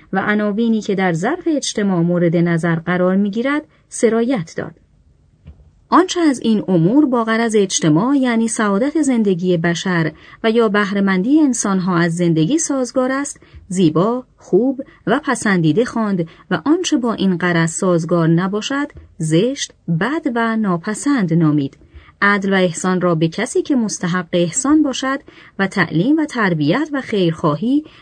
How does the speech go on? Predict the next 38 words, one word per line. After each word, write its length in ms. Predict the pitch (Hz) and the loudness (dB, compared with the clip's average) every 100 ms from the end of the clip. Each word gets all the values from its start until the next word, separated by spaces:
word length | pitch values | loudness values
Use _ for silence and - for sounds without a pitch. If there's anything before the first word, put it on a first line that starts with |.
| - | -4
و 60 | 208 | 0
معانی 540 | 233 254 262 285 262 | 2 2 4 4 2
دیگر 380 | 208 175 180 190 | 0 0 0 0
از 200 | 175 165 | 0 -2
این 220 | 175 175 | 0 0
قبیل 380 | 165 165 143 147 | 0 0 0 -2
را 240 | 190 240 269 _ _ | -2 -4 -6 _ _
حسنه 580 | - 190 190 147 208 285 | -4 -2 2 4 4 2
و 80 | 269 | 0
زیبا 380 | 208 202 220 247 | -2 -2 -2 -4
خواند 420 | - 185 165 151 - _ | -2 0 0 -2 -10 _
و 160 | 156 185 | 0 0
ظلم 380 | 175 254 330 311 | 2 2 2 2
و 140 | 262 208 | 0 -2
دشمنی 500 | 185 - 165 165 285 | -2 -2 0 0 0
و 60 | |
امثال 500 | 302 247 - 226 196 | 0 -2 -4 -2 -2
آن 260 | 165 156 165 | 0 0 0
را 180 | 220 277 | -2 -6
سیئه 760 | - 214 165 151 120 220 285 | -4 -2 0 -2 -2 -4 -4
و 140 | 262 294 | -2 -4
زشت 420 | 196 294 180 - | -2 -2 -2 -2
نامید. 320 | 147 147 - - - - - | 0 0 -2 -10 -20 -18 -4
برای 280 | 240 240 233 | 0 2 0
اینکه 240 | 226 226 | -2 -2
دستهٔ 320 | 208 196 - | -2 -2 -2
اول 520 | 208 190 165 147 233 294 | -2 0 0 -2 -2 -2
با 140 | 254 | -4
سعادت 480 | - 233 214 220 214 | -2 -2 -2 -4 -4
واقعی 600 | 190 185 165 165 277 311 | -2 0 0 0 2 0
بشر 520 | 254 208 214 196 165 - - - | -2 -4 -4 -2 -4 -8 -16 -6
و 60 | 240 | -2
یا 180 | 247 | 0
بهره‌مندی 720 | 208 208 202 202 190 185 202 175 | 0 0 0 0 0 0 0 -2
کامل 460 | - 170 151 269 | 0 0 2 2
او 200 | 320 302 | 2 4
از 140 | 277 254 | 2 0
زندگیش 800 | 208 190 156 147 175 269 302 | 0 2 2 2 0 0 -4